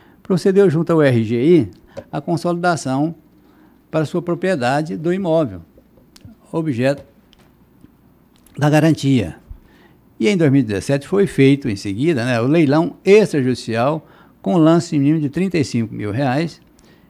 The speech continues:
e o imóvel dado em garantia pelos autores apelados foi arrematado pela senhora Kellen Ferreira por trinta e cinco mil e quinhentos reais. Conformados com a sentença,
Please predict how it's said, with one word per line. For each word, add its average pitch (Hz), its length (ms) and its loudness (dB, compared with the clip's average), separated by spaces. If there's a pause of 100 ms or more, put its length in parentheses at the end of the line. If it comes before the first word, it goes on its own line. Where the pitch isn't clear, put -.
(120)
e 180 60 2
o 190 40 6
imóvel 151 400 4
dado 127 340 4
em 120 80 0
garantia 113 520 -6
pelos 110 240 -6
autores 120 340 -2
apelados 135 360 -2
foi 170 140 -4
arrematado 135 560 0
pela 120 160 -4
senhora 117 360 -4
Kellen 120 640 -4
Ferreira 101 500 -8
por 117 280 -8
trinta 139 340 -6
e 113 80 -4
cinco 123 240 -10
mil 107 100 -10
e 117 40 -10
quinhentos 107 260 -12
reais. 95 360 -20 (460)
Conformados 143 600 0
com - 80 -14
a 110 60 -10
sentença, 101 560 -10